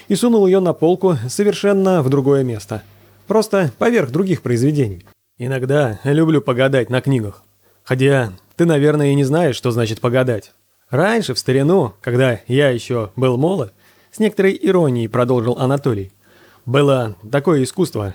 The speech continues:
гадание. Гадали на чайной закваске, на хрустальном шаре, на картах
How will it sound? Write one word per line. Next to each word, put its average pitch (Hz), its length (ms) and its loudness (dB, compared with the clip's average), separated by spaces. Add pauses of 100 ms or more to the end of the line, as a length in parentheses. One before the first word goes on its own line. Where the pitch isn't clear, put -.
гадание. 120 680 -2 (440)
Гадали 131 580 0
на 117 180 -4
чайной 139 280 0
закваске, 123 640 -2 (380)
на 147 280 2
хрустальном 135 560 -2
шаре, 127 440 -2 (500)
на 131 280 0
картах 147 460 -2